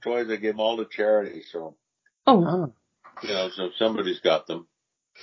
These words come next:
Speaker 2: Someone is
Speaker 3: I,
Speaker 2: happy about them, I'm
Speaker 3: I
Speaker 2: sure
Speaker 3: bought
Speaker 2: of it.
Speaker 3: this one actually just the other month. <laughs>
Speaker 2: Oh, yeah.
Speaker 1: Oh, it is.
Speaker 3: The new, uh,
Speaker 1: Yeah.
Speaker 3: adaptation of Megatron. <laughs>
Speaker 1: There you go.
Speaker 2: It's a beautiful one.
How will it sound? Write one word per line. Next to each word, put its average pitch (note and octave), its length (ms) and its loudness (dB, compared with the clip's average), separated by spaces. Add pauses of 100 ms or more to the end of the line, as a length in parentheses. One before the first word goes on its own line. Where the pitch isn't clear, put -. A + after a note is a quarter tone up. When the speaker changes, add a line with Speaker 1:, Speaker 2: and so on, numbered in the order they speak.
(280)
Speaker 2:
Someone D4 260 8
is B3+ 100 6
Speaker 3:
I, C#4 80 4
Speaker 2:
happy G#3+ 200 2
about F#3 360 4
them, G#3 200 2
I'm A#3+ 180 2
Speaker 3:
I G3+ 100 4
Speaker 2:
sure F3+ 100 2
Speaker 3:
bought G#3 120 6
Speaker 2:
of F#3+ 80 4
it. G3+ 80 -2
Speaker 3:
this F#3 240 10
one D3+ 240 4
actually C#3+ 460 0
just C#3 220 -4
the C#3 220 4
other C3+ 120 2
month. C3 340 4 (260)
<laughs> G3+ 80 4 (920)
Speaker 2:
Oh, F4 100 8
yeah. D#4 400 6
Speaker 1:
Oh, - 40 -20 (260)
it C3+ 120 2
is. B2+ 360 0 (1000)
Speaker 3:
The C#3 160 4
new, D#3+ 380 8
uh, D3+ 320 8
Speaker 1:
Yeah. - 60 -6 (180)
Speaker 3:
adaptation D3+ 560 6
of D3 80 8
Megatron. D3 1120 4
<laughs> - 40 -12 (920)
Speaker 1:
There G2+ 180 -4
you - 100 -2
go. A3 60 4
Speaker 2:
It's G#3+ 120 4
a G#3+ 80 8
beautiful - 520 0
one. - 240 0